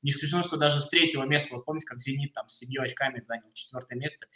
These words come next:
И мне кажется, что вот в такой группе, как у Краснодара, может быть примерно то же самое. И в этом смысле она становится еще сложнее, потому что все будут отбирать очки у всех.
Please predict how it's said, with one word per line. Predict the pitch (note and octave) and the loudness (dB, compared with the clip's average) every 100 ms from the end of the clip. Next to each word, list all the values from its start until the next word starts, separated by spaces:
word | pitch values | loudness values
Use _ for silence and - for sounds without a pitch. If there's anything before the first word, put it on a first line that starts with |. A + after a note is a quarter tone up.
| - - - | -16 -16 -4
И | |
мне | C#3 D3 | 0 2
кажется, | C#3+ C#3+ | 2 0
что | - C#3+ | -2 -2
вот | C#3 | 0
в | |
такой | D3 D#3 | 2 2
группе, | D3 D#3+ D3 | 2 0 -2
как | B2+ - | -6 -10
у | - | -12
Краснодара, | B2 - C3+ E3 C#3+ | -8 -2 4 6 6
может | A#2+ C3+ B2+ | 2 0 0
быть | - | -6
примерно | - B2+ B2+ - | -2 0 0 -2
то | A#2 | -8
же | - | -6
самое. | - G#2 - | -4 -4 -6
И | G2+ | -12
в | |
этом | A#2+ B2+ | -12 -10
смысле | A#2+ - - | -10 -10 -10
она | G#2+ | -8
становится | A2+ A2 A2 G#2+ A#2+ | -10 -14 -20 -18 -16
еще | A#2+ | -14
сложнее, | A#2+ A2+ E3 | -10 -8 -8
потому | - A2+ | -8 -10
что | A#2 | -10
все | - C3+ | -12 -10
будут | C#3 - | -10 -14
отбирать | G#2 A2 - | -20 -20 -18
очки | - _ | -18 _
у | G2+ | -20
всех. | - | -20